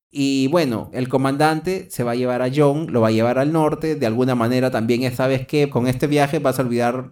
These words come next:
un poco todo lo que estás pasando, ¿no? La muerte de tu padre, la guerra de tu hermano, y de paso vamos a buscar a tu tío". Los Stark están bien sufridos. Muere Ned,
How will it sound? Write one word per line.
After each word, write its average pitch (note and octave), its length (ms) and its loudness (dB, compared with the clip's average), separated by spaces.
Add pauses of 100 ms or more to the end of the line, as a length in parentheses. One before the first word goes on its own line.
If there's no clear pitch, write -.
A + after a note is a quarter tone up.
un A#2 140 -6
poco B2 320 0
todo B2+ 160 2
lo B2+ 100 2
que A#2 60 -4
estás A#2 200 -4
pasando, A#2 520 -2
¿no? G#2 680 -8
La G#2+ 140 -8
muerte G#2+ 240 -8
de A2 40 -10
tu G2+ 140 -12
padre, B2 600 -6
la G2 160 -6
guerra A#2 220 -2
de A#2 60 -2
tu A#2 80 -4
hermano, A2+ 520 -4 (180)
y B2+ 120 -2
de A#2+ 100 2
paso A#2+ 260 0
vamos A#2+ 240 0
a A#2+ 40 2
buscar A2 300 -2
a A2 100 -2
tu A2+ 120 -10
tío". G2 360 -4 (200)
Los D3 320 0
Stark F#3+ 400 -4
están F3+ 460 -4
bien F3+ 400 2
sufridos. G#2 600 -4 (220)
Muere C3+ 460 2
Ned, C3+ 300 -2